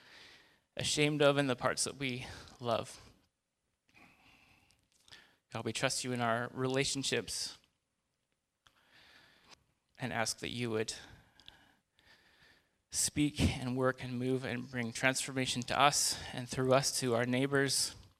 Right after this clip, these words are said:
to our families, and that, Lord, uh, we would see your kingdom coming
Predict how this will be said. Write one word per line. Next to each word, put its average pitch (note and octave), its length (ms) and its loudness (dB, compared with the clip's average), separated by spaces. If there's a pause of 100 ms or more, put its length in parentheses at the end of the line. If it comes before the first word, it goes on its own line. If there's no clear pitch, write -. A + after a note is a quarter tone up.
(560)
to - 160 -8
our A2+ 80 -4
families, B2+ 680 -4 (960)
and C3 180 -4
that, A2+ 120 -4
Lord, A#2+ 320 2
uh, A#2 160 0 (480)
we C3 140 0
would B2+ 160 -2
see - 180 -2
your B2 160 2
kingdom C3 380 -2
coming B2 440 2